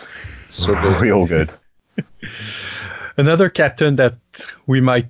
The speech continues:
Speaker 3: pack again is Morn.
Speaker 2: Yeah.
Speaker 1: Yes.
Speaker 3: Uh, this I, I, I play Mortician as well, so I'm a bit biased on that one as well. But I, I'm still trying to figure out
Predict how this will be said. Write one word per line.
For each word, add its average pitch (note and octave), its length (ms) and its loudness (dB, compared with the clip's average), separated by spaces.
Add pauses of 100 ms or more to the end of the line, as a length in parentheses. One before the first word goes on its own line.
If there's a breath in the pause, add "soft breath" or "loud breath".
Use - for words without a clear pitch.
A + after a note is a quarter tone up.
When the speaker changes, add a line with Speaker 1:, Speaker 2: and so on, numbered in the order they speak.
(140)
Speaker 3:
pack A#2+ 460 -4 (100)
again A2 500 0 (120)
is A2 360 -4 (160)
Morn. C#3+ 420 0 (640 soft breath)
Speaker 2:
Yeah. G#2 220 0
Speaker 1:
Yes. - 580 -6 (640 loud breath)
Speaker 3:
Uh, C#3 640 4 (140)
this D3 320 0 (140)
I, D3+ 160 0 (100)
I, D3 240 -6 (320)
I C3+ 100 0
play E3 240 2
Mortician C3+ 460 2
as A#2+ 180 2
well, C#3+ 160 4
so C3+ 140 0
I'm A#2 140 6
a A#2+ 60 4
bit B2 200 0
biased A2 380 2
on A#2 100 2
that A2 240 -2
one C3+ 140 -2
as A#2 180 -2
well. D3+ 180 4
But D3 280 2 (380)
I, B2+ 200 0 (140)
I'm A#2 140 0
still E3 300 0
trying A3+ 300 2
to - 200 -2
figure D#3 540 0
out D3+ 240 2